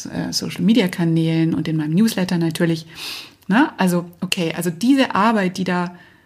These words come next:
nötig ist, um so eine ganz selbstverständliche, natürliche Differenzierung zu erzielen, die machen wir in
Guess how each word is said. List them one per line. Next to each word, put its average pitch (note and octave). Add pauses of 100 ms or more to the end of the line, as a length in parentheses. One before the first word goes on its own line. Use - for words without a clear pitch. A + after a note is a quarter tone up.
(260)
nötig B3+
ist, G#3
um F3+
so F3
eine F3 (380)
ganz F3+
selbstverständliche, F#3
natürliche A3
Differenzierung G3 (420)
zu -
erzielen, A#3 (840)
die G#3
machen F3
wir D#3 (240)
in F3+